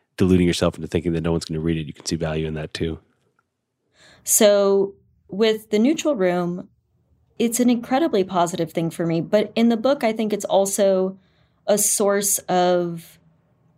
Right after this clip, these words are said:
Speaker 2: safety and avoidance. So I, the, the way the neutral room sort of got formed was I grew up with,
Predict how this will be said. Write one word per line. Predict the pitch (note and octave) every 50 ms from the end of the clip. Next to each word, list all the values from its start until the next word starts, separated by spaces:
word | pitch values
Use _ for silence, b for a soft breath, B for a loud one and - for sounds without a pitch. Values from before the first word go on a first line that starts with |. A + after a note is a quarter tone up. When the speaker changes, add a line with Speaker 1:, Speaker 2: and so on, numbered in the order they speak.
| _ _ _ _ _ -
Speaker 2:
safety | - - B3 A3+ A3+ A3+ A3+ - A3+ G#3+ G3+
and | - - G3
avoidance. | F#3+ E3+ A3+ C4 B3 - - - - - - -
So | - C4 B3 A#3+ A3 A3+ -
I, | A3 A#3 A#3 A3+ A3+ -
the, | G#3 B3 B3 A#3 G#3+ A3+
the | G#3 B3+
way | A#3+ C4+ D4
the | D#4 D#4+
neutral | D4 C#4+ C4 - B3 A3+
room | A3 G#3+ G#3+ G#3 G#3 G3+ A3+ - - _ _ _ -
sort | - - G#3 F3+
of | F3 -
got | E3+ - -
formed | - E4+ F#4+ F#4+ F4+ D#4 C4
was | A3 F#3 F#3 - - -
I | F#3+ G3 G3 F#3+ F#3+ G3 G3 G3
grew | - G3+ G3+ G#3
up | G#3 G#3
with, | F3 D#3+ D#3+ D#3+ D#3+ - -